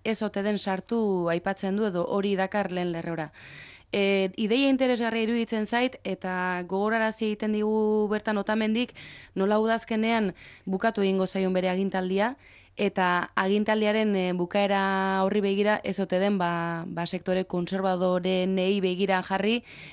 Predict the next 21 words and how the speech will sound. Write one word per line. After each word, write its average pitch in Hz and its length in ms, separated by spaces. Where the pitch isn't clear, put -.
eta 180 240
horren 185 240
baitan, 190 300
ba, 165 100
kanpainan 160 480
sartu, 151 380
ez? 208 180
Berez, 185 440
Andoainen 190 520
gertatutakoa 180 800
ariketa 180 340
erabat 170 240
demokratikoa 190 680
da, 247 220
eta 180 640
bertan 196 460
gertatu 185 340
dena 220 260
da, 277 140
ba, 247 80
bueno, 240 360